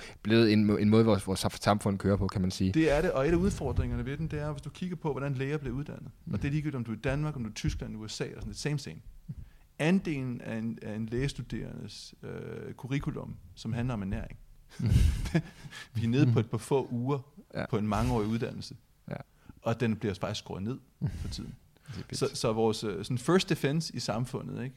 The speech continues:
Speaker 2: Hvor går du hen, når du bliver syg? Du går til din praktiserende læge.
Speaker 1: Mm.
Speaker 2: Din prakti-, og det er jo ikke noget ondt om
Speaker 1: Nej,
Speaker 2: dem.
Speaker 1: nej.
Speaker 2: Det er bare deres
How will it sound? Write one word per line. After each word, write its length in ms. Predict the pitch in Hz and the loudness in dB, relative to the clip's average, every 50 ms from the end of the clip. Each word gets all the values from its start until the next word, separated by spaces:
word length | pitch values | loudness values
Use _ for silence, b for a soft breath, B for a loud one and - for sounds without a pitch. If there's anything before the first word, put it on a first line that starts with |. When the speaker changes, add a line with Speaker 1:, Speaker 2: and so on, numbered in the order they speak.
| - | -10
Speaker 2:
Hvor 200 | - 135 143 160 | -2 2 2 2
går 120 | 160 - 156 | 2 2 0
du 80 | 135 | 0
hen, 160 | 113 127 139 | 0 0 -2
når 120 | - - 123 | -2 -4 -8
du 60 | 104 | -8
bliver 120 | 107 110 | -6 -8
syg? 220 | - - - 135 135 - | -6 -6 -6 -6 -6 -8
Du 60 | 135 | -6
går 100 | 127 135 | -6 -6
til 140 | 117 - 120 | -4 -4 -6
din 60 | 110 | -6
praktiserende 480 | - 113 101 110 104 - - - 120 107 92 | -6 -8 -8 -8 -6 -4 -4 -4 -4 -4 -6
læge. 260 | - 98 101 104 117 - | -8 -10 -10 -10 -10 -8
Speaker 1:
Mm. 140 | - 151 - - - - - | -8 -6 -6 -8 -8 -8 -6
Speaker 2:
Din 100 | 127 120 | -6 -4
prakti-, 240 | - 123 110 - 113 - | -2 -4 -4 -4 -6 -8
og 100 | 107 - | -6 -4
det 60 | 131 | -4
er 20 | |
jo 60 | 135 135 | -2 -2
ikke 140 | 131 127 | -2 -2
noget 180 | 139 135 131 - - | -2 -2 -2 -2 -2
ondt 280 | 127 131 - - - - _ - | -4 -4 -4 -6 -14 -20 _ -6
om 60 | - | -4
Speaker 1:
Nej, 140 | - 139 139 | 0 0 0
Speaker 2:
dem. 80 | 135 | 0
Speaker 1:
nej. 80 | 135 143 - - | 0 -2 -6 -8
Speaker 2:
Det 40 | - | -6
er 40 | 127 | -2
bare 200 | - 120 127 131 b b b b b b - _ _ _ - | 0 0 0 -2 b b b b b b -20 _ _ _ -4
deres 480 | 120 107 110 139 151 147 - - - | -2 0 2 2 0 0 -2 -6 -10